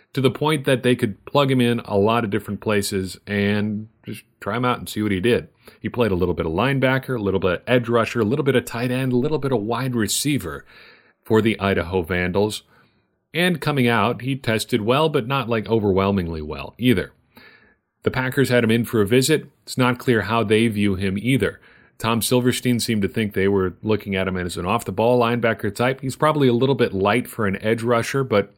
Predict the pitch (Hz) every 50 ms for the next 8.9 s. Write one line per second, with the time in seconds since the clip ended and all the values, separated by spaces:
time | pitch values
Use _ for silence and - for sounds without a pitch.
0 | - - 131 139 139 135 131 - - - - - 101 107 110 101 107 107 101 -
1 | 107 98 101 95 - - 104 101 95 - 90 87 90 90 82 90 92 87 85 -
2 | - - - - - _ _ - 107 104 95 98 95 92 87 92 87 90 87 92
3 | 90 82 80 82 82 80 76 - - - 95 90 87 85 80 80 78 78 - -
4 | - 92 - - - _ _ _ _ _ - 160 180 170 151 123 110 - - 127
5 | 131 120 104 - - 117 110 107 98 101 95 92 - - 90 - - 104 92 92
6 | 95 95 92 - 92 90 90 - - _ _ _ _ _ 123 123 104 117 123 127
7 | 120 - - - - - 78 78 - 98 95 90 92 98 104 120 120 110 92 -
8 | - 107 107 110 110 104 - - - 113 110 110 101 120 117 113 110 101